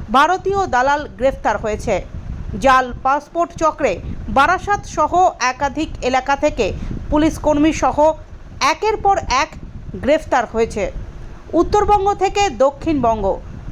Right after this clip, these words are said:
সর্বত্র এই চক্রের জাল বিস্তৃত, তাই এই চক্রকে ধরতে জোর কদমে তৎপর হয়ে উঠেছে প্রশাসন। ধৃত এই দুই বাংলাদেশির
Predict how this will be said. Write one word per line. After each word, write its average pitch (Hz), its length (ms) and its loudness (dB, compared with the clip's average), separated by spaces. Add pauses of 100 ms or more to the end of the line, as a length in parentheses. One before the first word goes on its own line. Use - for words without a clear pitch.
(140)
সর্বত্র 294 500 2 (280)
এই 233 160 0 (140)
চক্রের 277 400 2 (120)
জাল 247 260 2 (340)
বিস্তৃত, 240 400 -4 (520)
তাই 220 180 2 (680)
এই 233 80 0 (120)
চক্রকে 330 480 2 (120)
ধরতে 285 300 2 (540)
জোর 339 240 6 (100)
কদমে 359 380 2 (220)
তৎপর 294 440 2 (120)
হয়ে 269 240 6
উঠেছে 294 360 0 (500)
প্রশাসন। 240 540 0 (960)
ধৃত 359 260 4 (340)
এই 262 80 -2 (260)
দুই 311 200 4 (220)
বাংলাদেশির 285 640 0